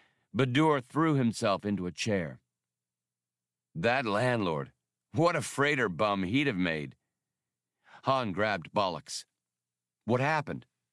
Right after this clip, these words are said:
The men guarding the building entrance kept looking through the door after me as I deposited the cargo. It was some time before they became bored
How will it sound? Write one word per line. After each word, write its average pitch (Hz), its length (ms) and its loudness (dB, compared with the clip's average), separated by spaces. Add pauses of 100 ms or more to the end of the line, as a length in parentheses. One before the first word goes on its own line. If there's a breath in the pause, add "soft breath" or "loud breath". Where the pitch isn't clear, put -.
(920 soft breath)
The 69 80 -10
men 104 380 0
guarding 101 400 0
the 69 60 -10
building 98 440 -2
entrance 92 460 -6
kept - 260 -4
looking 98 400 -2
through 95 300 -2
the 71 100 -12
door 101 400 0
after 98 380 -4
me 73 180 -8
as 76 240 -10
I 76 160 -8
deposited 80 680 -4
the 82 60 -20
cargo. 92 640 -4 (560)
It 104 140 -2
was 92 180 -4
some 123 360 0
time 101 400 -2
before 82 320 -4
they 80 160 -4
became 78 540 -6
bored 92 400 -4